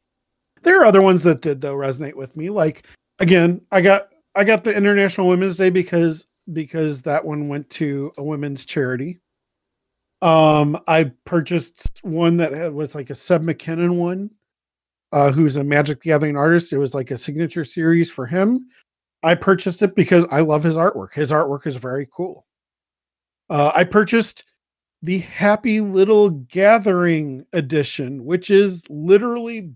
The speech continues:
Bob Ross art on Magic cards. Because, God damn it, I love Bob Ross.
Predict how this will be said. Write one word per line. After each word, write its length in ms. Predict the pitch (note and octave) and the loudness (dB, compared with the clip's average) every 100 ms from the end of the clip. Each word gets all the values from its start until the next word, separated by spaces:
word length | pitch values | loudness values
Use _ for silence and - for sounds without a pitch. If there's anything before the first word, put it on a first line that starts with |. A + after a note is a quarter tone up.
| - | -6
Bob 440 | D#3 F#3+ G#3+ F#3+ | 2 4 4 2
Ross 540 | D#3+ E3 F#3 G3+ - - _ | -2 2 4 4 0 -12 _
art 420 | F3 G#3+ F#3 - - - | 2 4 4 0 -10 -4
on 340 | D#3 E3+ C#3 | -2 -2 -2
Magic 400 | F3+ G3+ E3+ D#3 | 0 2 0 -6
cards. 720 | - D3+ G#2+ F2+ E2+ - - _ _ _ _ _ _ _ _ _ _ _ _ _ _ _ _ _ _ _ _ _ - | -4 -2 -2 -4 -12 -20 -20 _ _ _ _ _ _ _ _ _ _ _ _ _ _ _ _ _ _ _ _ _ -12
Because, 380 | E3+ F3+ D#3 C3+ | -4 0 0 -2
God 420 | C3 E3+ G#3+ E3+ | -4 2 2 2
damn 300 | E3+ F3 F3+ | -2 0 0
it, 140 | E3+ _ | -4 _
I 120 | C#3+ | -14
love 280 | C#3+ C#3 B2 | -10 -12 -10
Bob 280 | C3 B2 G2+ | -10 -10 -12
Ross. 480 | F#2+ F2+ - - | -20 -20 -20 -20